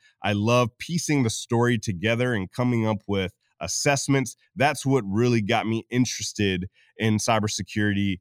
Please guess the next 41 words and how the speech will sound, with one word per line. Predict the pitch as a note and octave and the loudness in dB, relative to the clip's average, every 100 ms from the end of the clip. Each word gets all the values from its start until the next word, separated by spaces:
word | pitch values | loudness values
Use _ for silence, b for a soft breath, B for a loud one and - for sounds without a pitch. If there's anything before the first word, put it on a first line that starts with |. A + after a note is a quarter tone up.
| _ _ | _ _
and | G2+ | -2
all | G#2 G#2+ | 0 0
of | G2+ F2+ | 0 -2
that | G2+ - | -4 -6
stuff. | - F#2 - _ | -6 -6 -6 _
So | - A#2+ | -2 0
what | A#2+ G3 | 4 2
would | G#3+ D#3+ | 2 -2
you | E3+ | -2
say | - D3+ C#3 | 0 0 0
to, | - C3 B2 A2 | 0 2 2 -2
to | - A2+ | -2 0
the | G2+ | 2
folks | B2+ B2 B2 | 0 2 2
out | A2+ - | 0 4
there | A#2+ A#2 | 4 4
that | G#2+ | 2
are | G2+ | -2
trying | F#2+ - B2+ C3 C3+ C3 A#2+ | -4 0 4 4 4 2 2
to | A2 | -2
find | - A#2 A2+ | 2 2 4
that | G#2 - | 2 0
thing | A2 | 0
that's | G2 - | 0 0
interesting | A#2+ A2+ G#2+ A2 G#2 | -2 -2 -4 -2 0
in | |
cybersecurity | G2 G2 F#2 - - G#2+ G2+ | 0 -2 -2 -6 -4 -2 -2
for | - F2+ | -4 -8
them? | E2+ A2 G2 F2 b b | 0 2 2 -2 b b
How | - C3+ | 0 0
do | D3 | 2
you | D3+ B2 | 0 -2
find | - A#2 A#2+ A2 | 2 4 4 4
that, | G2 E2+ - G#2 | 0 -4 -12 -2
that | G#2+ | -2
interest | G2 A2 G#2+ G2 | 0 -2 -2 -4
and | F#2 | -4
that | F2 E2 | -6 -4
passion | F2+ E2+ E2 | -6 -6 -10
for | - | -12
yourself? | D#2 - - | -14 -14 -16